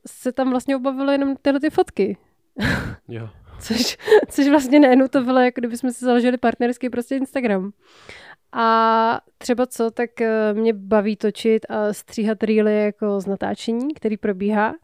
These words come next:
Speaker 1: ale, eh, toho natáčení neprobíhá tolik,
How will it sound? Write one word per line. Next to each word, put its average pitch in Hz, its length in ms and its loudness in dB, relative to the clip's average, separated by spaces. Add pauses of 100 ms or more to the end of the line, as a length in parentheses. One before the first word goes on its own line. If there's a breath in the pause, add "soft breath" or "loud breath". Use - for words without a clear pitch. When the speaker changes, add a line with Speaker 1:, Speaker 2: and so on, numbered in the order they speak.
(480 loud breath)
Speaker 1:
ale, 226 460 4
eh, 214 380 -2
toho 233 180 -2
natáčení 233 460 -2
neprobíhá 226 840 0 (340)
tolik, 214 540 -2